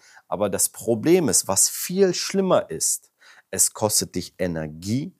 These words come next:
Erinnert euch, ich rede immer über die Batterie. Stellen wir uns vor, jeder von uns hat eine Batterie mit eintausend Watt. Jegliche Entscheidung, auch jegliche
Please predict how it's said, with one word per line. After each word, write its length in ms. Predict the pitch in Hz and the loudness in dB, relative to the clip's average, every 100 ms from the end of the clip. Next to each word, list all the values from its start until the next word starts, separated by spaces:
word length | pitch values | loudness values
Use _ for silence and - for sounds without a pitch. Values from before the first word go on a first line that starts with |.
| _ _ _ _ | _ _ _ _
Erinnert 440 | 90 87 107 120 123 | -8 -2 0 0 -2
euch, 300 | 135 143 _ - _ _ | -4 -4 _ -20 _ _
ich 120 | - | -4
rede 160 | 98 101 | 0 0
immer 140 | 95 | 0
über 120 | 90 90 | -2 -4
die 140 | 87 | -4
Batterie. 580 | 92 - 85 113 143 147 _ | -6 -6 -4 -4 -4 -8 _
Stellen 360 | - 87 95 | -10 -6 -4
wir 80 | 110 | -4
uns 160 | 117 - | -4 -4
vor, 360 | 135 131 131 - - | 4 4 4 -4 -12
jeder 240 | 123 135 143 | 0 2 4
von 220 | - 120 | 2 -2
uns 180 | 117 107 | -2 -2
hat 80 | - | -4
eine 200 | 98 90 | -6 -2
Batterie 460 | 95 107 95 120 | -4 -2 -4 -4
mit 240 | 120 113 104 | -4 -6 -6
eintausend 680 | 107 107 107 107 101 92 | -6 -6 -4 -2 -2 -8
Watt. 260 | 78 - _ _ - - _ | -10 -14 _ _ -20 -20 _
Jegliche 840 | 117 175 185 - 95 - 73 - _ _ - | -4 -2 -4 -6 -8 -6 -12 -14 _ _ -8
Entscheidung, 880 | 113 110 - 147 160 160 98 76 - _ _ | -6 -4 -2 2 2 2 -2 -6 -14 _ _
auch 160 | 98 87 | -6 -4
jegliche 800 | 101 156 175 123 113 - 90 | -2 0 0 -6 -6 -4 -4